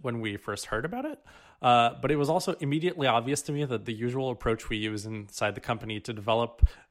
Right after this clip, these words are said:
uh, usually much simpler tools would not scale very well to the complexity of this project. And just to describe the current workflow for this process,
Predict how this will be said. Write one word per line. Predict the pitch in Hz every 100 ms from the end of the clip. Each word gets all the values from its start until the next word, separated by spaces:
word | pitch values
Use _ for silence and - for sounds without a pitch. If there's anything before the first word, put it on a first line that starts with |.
| -
uh, | 120 104 101
usually | 151 135 123 123
much | 110 107 -
simpler | - - 202 160 123
tools | - 110 110
would | 113
not | 117 127 -
scale | - 120 113
very | 107 104 104
well | 98 98
to | 104 101
the | 110
complexity | 104 - 113 - 101
of | 98
this | - -
project. | 107 98 - - _ _ _ _ _
And | - 127 127 120
just | 196 269
to |
describe | 190 - 127 113
the |
current | - - 160 139 -
workflow | 135 143 - 110 98
for | - 110
this | 107 -
process, | 120 110 104 92 -